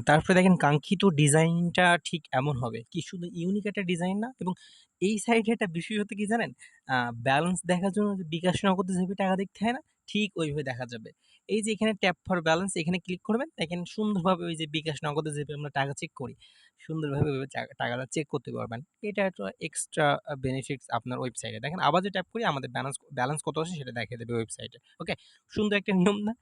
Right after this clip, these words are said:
আশা করি, আশা করি আস-, হচ্ছে কি এই ওয়েবসাইটটা নিলে আপনাদের অনেক লাভ হবে, কারণ যারা দেখবে তারা আশা, আহ, সবাই কাজ করতে চাইবে, তাই না? ওকে, ওকে। তারপরে দেখেন এখানে হচ্ছে ডিপোজিট আছে, এখানে ডিপোজিট অপশন বলতে কি, এখানে আপনার নগদ বিকাশ অ্যাড করে নিতে পারবেন এখানে।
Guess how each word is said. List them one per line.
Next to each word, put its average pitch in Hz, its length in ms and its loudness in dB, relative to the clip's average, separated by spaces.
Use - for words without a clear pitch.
আশা 170 240 -4
করি, 165 240 -6
আশা 156 240 -4
করি 190 240 2
আস-, 160 420 2
হচ্ছে 156 200 -6
কি 160 180 -4
এই 170 200 6
ওয়েবসাইটটা 190 440 2
নিলে 147 280 2
আপনাদের 135 300 -4
অনেক 143 200 -4
লাভ 120 240 2
হবে, 113 240 -4
কারণ 135 160 -2
যারা 151 200 6
দেখবে 156 320 2
তারা 147 200 2
আশা, 131 280 0
আহ, 135 300 -4
সবাই 156 260 0
কাজ - 180 -6
করতে 117 180 -12
চাইবে, 110 300 -6
তাই 151 140 -2
না? 233 80 -2
ওকে, - 160 -14
ওকে। 147 160 2
তারপরে 196 180 6
দেখেন 202 240 6
এখানে 185 260 6
হচ্ছে 185 160 0
ডিপোজিট 165 480 0
আছে, 180 220 2
এখানে 156 380 -2
ডিপোজিট 160 360 -4
অপশন 185 280 -2
বলতে 180 220 -4
কি, 175 240 -6
এখানে 160 220 -6
আপনার 151 240 -4
নগদ 147 280 -2
বিকাশ 147 380 -2
অ্যাড 143 240 -2
করে 151 160 0
নিতে 147 160 -2
পারবেন 147 300 2
এখানে। 147 260 -2